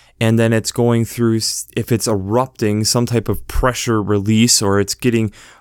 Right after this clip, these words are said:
pushed aside, and that it's the pressure changes and the heat changes are causing this new type of rock. We talked about metamorphic, that it's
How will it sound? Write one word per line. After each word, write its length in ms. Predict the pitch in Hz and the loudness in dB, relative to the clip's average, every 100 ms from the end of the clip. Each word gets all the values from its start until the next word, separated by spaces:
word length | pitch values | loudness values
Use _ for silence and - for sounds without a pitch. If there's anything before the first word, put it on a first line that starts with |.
| _ | _
pushed 440 | - 147 147 - - | 2 4 4 2 -2
aside, 640 | 117 - 123 127 110 107 | -2 0 0 2 2 2
and 220 | 110 110 | 0 -2
that 140 | 107 104 | 0 0
it's 220 | 101 - - - - | -2 -6 -8 -20 -10
the 100 | - | -4
pressure 680 | 107 - - 131 127 - 120 | -4 0 4 4 2 0 0
changes 640 | - - 123 131 117 113 107 | 0 0 2 4 4 2 2
and 100 | 104 | 0
the 60 | |
heat 340 | 98 - 143 - | 0 0 0 0
changes 680 | - 107 110 101 101 110 - - - | 0 2 2 4 4 2 -2 -14 -6
are 100 | 107 | -6
causing 640 | - 117 117 113 117 113 | -4 0 2 2 2 0
this 260 | 104 104 - | 0 -2 -2
new 160 | 113 113 | 0 0
type 280 | - 104 | -2 -2
of 180 | 110 98 | -2 -2
rock. 320 | 95 90 98 | -2 -2 -2
We 80 | 117 | -2
talked 380 | 110 - 123 139 | -2 -2 -4 -2
about 200 | 127 120 | 0 0
metamorphic, 840 | 113 117 107 107 117 120 117 104 | 2 0 0 2 2 2 -2 -4
that 120 | 104 104 | -2 -2
it's 140 | 101 | -2